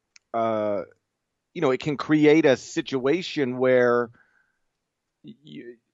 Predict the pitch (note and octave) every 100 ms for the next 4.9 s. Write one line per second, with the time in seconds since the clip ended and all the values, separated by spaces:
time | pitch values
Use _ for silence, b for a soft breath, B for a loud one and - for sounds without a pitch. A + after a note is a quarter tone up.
0 | _ _ D3 C#3 C3+ D3 D#3+ D3+ D3+ -
1 | _ D#3 D#3 D3 D3 C#3 F#3+ G#3 - A2+
2 | F#2 C#2 A2+ D3+ C#3 - - D#3 F3 C3+
3 | - F#3 D#3+ C3+ G#3 G#3+ G#2 F#2 G#2 -
4 | b b b - B2+ B2+ B2 A#2+